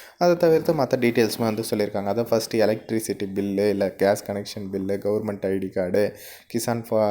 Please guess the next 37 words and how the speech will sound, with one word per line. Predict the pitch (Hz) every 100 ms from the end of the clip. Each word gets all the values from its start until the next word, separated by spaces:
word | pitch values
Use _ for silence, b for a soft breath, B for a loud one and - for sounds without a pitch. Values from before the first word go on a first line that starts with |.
| 101 98 98 -
ஃபோட்டோகிராஃப் | 110 101 101 98 -
பாஸ்புக்கு, | 104 104 - 101 - 101 101 101
மேரேஜ் | 107 110 -
சர்டிஃபிகேட் | 107 98 98 98 95 98
வச்சுக்கலாம், | 95 - - 98 98 B B B -
இல்ல | 110 104 104
ரேஷன் | 117 - 113
கார்டு | 98 98 98
கூட | 127 117
நீங்க | 101 95
வந்து | 101 98
வச்சுக்கலாம். | - 98 98 98 -
அதே | 107 110
மாதிரி | 107 110 107
எஸ் | - -
டி, | 110 104 101
எஸ் | - -
சி, | 107 104
ஓ | 110 110
பி | 110
சி | 110 110
சர்டிஃபிகேட்டு. | 123 104 98 98 95 104 92 B B B -
ஓகேங்களா? | 113 104 107 107 104
ஓ | 135 131
பி | 127
சின்றது | 127 110 110 156 139
பி | 127 -
சி, | 120 110
எம் | 107
பி | 107 -
சி | 104 98
வந்து | 98 104
சேர்த்து | 104 98 101
தான் | 139 139
சென்ட்ரல் | 107 110 107
கவர்மெண்ட்ல | 98 98 92 120
ஓ | 107